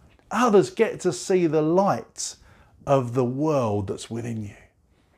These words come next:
And it also says an even greater increase of praises to God, bringing him even more glory. You know, as more people see the treasure, more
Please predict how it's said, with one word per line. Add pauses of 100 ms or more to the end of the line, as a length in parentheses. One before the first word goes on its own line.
(680)
And
it
also
says
an
even
greater
increase (240)
of
praises
to
God, (380)
bringing
him
even
more
glory.
You
know,
as
more
people
see
the
treasure,
more